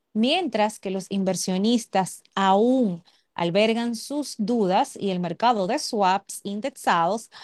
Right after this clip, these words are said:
a un día, pues, prevé una relajación de unos veinte puntos básicos para la decisión del próximo dieciocho de diciembre.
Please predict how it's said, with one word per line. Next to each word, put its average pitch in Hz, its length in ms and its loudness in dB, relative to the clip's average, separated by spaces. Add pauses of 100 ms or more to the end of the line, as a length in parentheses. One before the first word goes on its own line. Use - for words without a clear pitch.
(140)
a 180 120 -2
un 226 180 0
día, 185 260 4
pues, 202 220 -2
prevé 202 400 -2
una 233 260 -4
relajación 220 840 -4
de 175 120 0
unos 185 400 -2
veinte 269 640 2
puntos 269 640 -4
básicos 196 720 -2 (380)
para 202 180 6
la 202 140 4
decisión 220 580 -2
del 185 180 0
próximo 247 600 -4
dieciocho 208 840 0
de 202 140 0
diciembre. - 720 -4